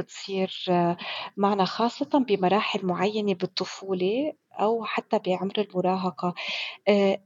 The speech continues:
إلها كتير أثر، آه، سلبي على صورة الجسد.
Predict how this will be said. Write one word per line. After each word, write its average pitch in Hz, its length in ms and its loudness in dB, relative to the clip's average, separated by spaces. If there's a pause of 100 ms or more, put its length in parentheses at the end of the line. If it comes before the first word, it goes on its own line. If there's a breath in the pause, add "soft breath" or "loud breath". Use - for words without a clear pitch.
إلها 247 400 6
كتير - 540 0
أثر، 180 400 2 (520 loud breath)
آه، 185 540 4 (160)
سلبي 262 680 4
على 202 300 2
صورة 233 320 0
الجسد. 190 460 2